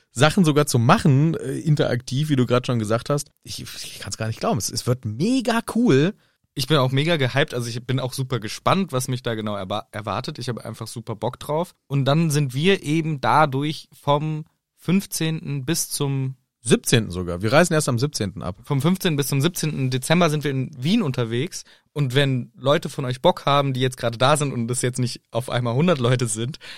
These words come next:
Speaker 2: könnten wir auch gern am sechzehnten zum Beispiel einfach mal ein Bierchen trinken gehen oder so. Das wäre echt cool.
Speaker 1: Genau. Oh, die Stadt Wien freut sich jetzt schon auf irgendwelche unangekündigten, äh, kleinen Flashmobs, die wir vorm Bierlokal, äh, veranstalten.
Speaker 2: Ja.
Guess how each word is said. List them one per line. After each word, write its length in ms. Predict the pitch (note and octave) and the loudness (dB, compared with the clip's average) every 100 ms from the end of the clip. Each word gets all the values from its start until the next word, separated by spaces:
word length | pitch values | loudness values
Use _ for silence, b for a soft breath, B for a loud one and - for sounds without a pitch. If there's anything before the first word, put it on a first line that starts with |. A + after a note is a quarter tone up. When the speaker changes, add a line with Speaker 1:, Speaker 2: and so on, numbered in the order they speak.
| B | B
Speaker 2:
könnten 240 | C3+ D3 | 0 0
wir 120 | C3+ B2+ | 2 2
auch 180 | B2+ | 0
gern 220 | C#3 D3 E3 | 4 2 2
am 360 | C#3+ C#3+ C#3 | -2 -2 -4
sechzehnten 500 | C3 E3 - F3 D3 | -2 -2 -2 -6 -4
zum 120 | C3+ C#3+ | -4 -2
Beispiel 280 | C#3+ - | -2 -2
einfach 160 | B2+ C3 | -4 -4
mal 100 | C3+ | -4
ein 80 | C#3+ | -4
Bierchen 280 | A#3+ B3+ D#3+ | -6 -4 -4
trinken 260 | A#2 G#2+ | -4 -6
gehen 200 | G2+ G2 | -6 -4
oder 160 | G2 F#2 | -4 -6
so. 140 | A2 | -4
Das 120 | C#3+ - | -4 -4
wäre 100 | B2+ | -6
echt 120 | - | -6
cool. 180 | - F2 - - | -4 -4 -8 -8
Speaker 1:
Genau. 320 | G#2+ G2+ G2+ | -4 -2 -2
Oh, 200 | G#2 B2+ | 2 2
die 280 | A2+ G#2+ G2+ | 4 0 -2
Stadt 280 | - A#2 - | 0 -2 0
Wien 160 | A2+ | -2
freut 240 | A#2+ A2 B2 | 0 0 0
sich 140 | G#2 | 0
jetzt 180 | A2+ A#2+ | -2 0
schon 160 | A#2+ A2+ | 0 0
auf 140 | G#2+ | 0
irgendwelche 420 | G2 A2+ A2 G#2+ - | 0 0 2 0 2
unangekündigten, 1080 | C#3 D#3 B2+ A#2 G#2+ A#2+ B2 - G#2+ G#2 | 2 4 2 2 2 0 0 -2 -2 -2
äh, 400 | G2 F#2 F#2 F#2 G2+ _ _ | -2 -2 -2 -4 -6 _ _
kleinen 280 | - A#2+ B2+ | 0 4 4
Flashmobs, 720 | B2 C3 - G2 G#2+ - - _ _ _ _ | 4 2 2 -2 -2 -4 -12 _ _ _ _
die 200 | A2+ A2 | -8 0
wir 120 | A2+ | 0
vorm 280 | - A2+ G2+ | 2 0 2
Bierlokal, 800 | A#2+ B2+ G2+ - D#2 C#2 E2 G2 | 4 6 4 0 -4 -4 -8 -10
äh, 120 | F#2+ | -12
veranstalten. 640 | - D#2+ E2+ - D#2 D#2 B2+ | -8 -8 -6 -6 -6 -4 -4
Speaker 2:
Ja. 160 | C3 | -4